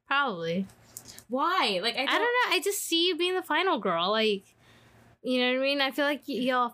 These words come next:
Speaker 1: fighter.
Speaker 2: <laughs> I just wanna sit here and die.
Speaker 1: <laughs> Not today.
Speaker 2: Not today. Not in this movie.
Speaker 1: Yeah, not in this movie.
Speaker 2: Uh, you know what would be actually really
Speaker 1: Mm.
Speaker 2: fun to do? Like, a slasher theme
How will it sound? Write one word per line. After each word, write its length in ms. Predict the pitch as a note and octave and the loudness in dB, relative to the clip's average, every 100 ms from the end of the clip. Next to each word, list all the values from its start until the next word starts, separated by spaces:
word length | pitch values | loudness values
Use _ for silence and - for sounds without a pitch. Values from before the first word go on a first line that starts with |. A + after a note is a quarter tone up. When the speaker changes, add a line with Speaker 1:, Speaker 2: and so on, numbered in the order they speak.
| - | -2
Speaker 1:
fighter. 520 | B3+ C#4+ A3+ E3+ E3 - - - - - - - - - - - - | 0 0 0 -2 -4 -10 -18 -20 -20 -20 -20 -20 -20 -20 -20 -12 -10
Speaker 2:
<laughs> 100 | - A#3+ F3+ - - - - - - - - B3+ | -2 -2 -2 -6 -8 -14 -20 -14 -4 0 0 -2
I 140 | D#4+ D#4+ | 0 2
just 180 | E4+ F#4+ | 0 2
wanna 220 | D4 F4 | 0 0
sit 160 | A4 | 0
here 280 | G4 G4 F#4+ | 2 2 0
and 120 | G4 | -2
die. 800 | A4+ G#4+ G4+ F#4+ - C4+ A#4+ C#4+ | 0 2 2 2 0 0 2 0
Speaker 1:
<laughs> 160 | A#3 A3 | 0 0
Not 440 | A3 A#3 B3 A#3 | 0 2 0 -2
today. 540 | - C4 B3+ D#4+ D4+ G#3 | -2 0 2 2 0 0
Speaker 2:
Not 240 | G#3 A3+ | 0 0
today. 380 | F4+ C#4 F4+ F#4+ | -4 -2 0 2
Not 200 | A#3+ A#3+ | 2 2
in 140 | C4+ B3+ | 2 0
this 200 | D#4+ G#3+ | 0 -2
movie. 200 | G#3+ B3 | -2 0
Speaker 1:
Yeah, 400 | B3 A3+ F3 F#3+ - | 2 0 -2 -6 -2
not 220 | A#3 A#3+ | 0 0
in 40 | |
this 160 | B3+ B3 | -2 0
movie. 380 | F#3+ F#3+ A3 - - - - - - - | 0 2 0 -4 -20 -20 -20 -20 -20 -8
Speaker 2:
Uh, 240 | G#3+ A#3 G#3+ | -4 0 0
you 140 | G#3+ | 2
know 80 | A#3+ | 2
what 80 | D4 | 0
would 80 | D4+ | 0
be 100 | - | 0
actually 320 | F3+ - F#3+ | 0 0 0
really 180 | F3+ F3+ | 0 0
Speaker 1:
Mm. 100 | A#3 | 0
Speaker 2:
fun 240 | G3 F3 | 0 0
to 80 | F#3 | -2
do? 400 | G3 G#3 G#3+ A3+ - - - | 0 0 0 -4 -10 -16 -2
Like, 220 | G3 F#3 - | -2 -2 -4
a 160 | G3+ F#3+ | -2 2
slasher 880 | - - E3 F#3+ F#3 G3+ G3 G3+ G3 | 2 2 2 0 0 -2 0 0 -4
theme 640 | - F3+ F3 F3 F3 | -2 0 2 2 0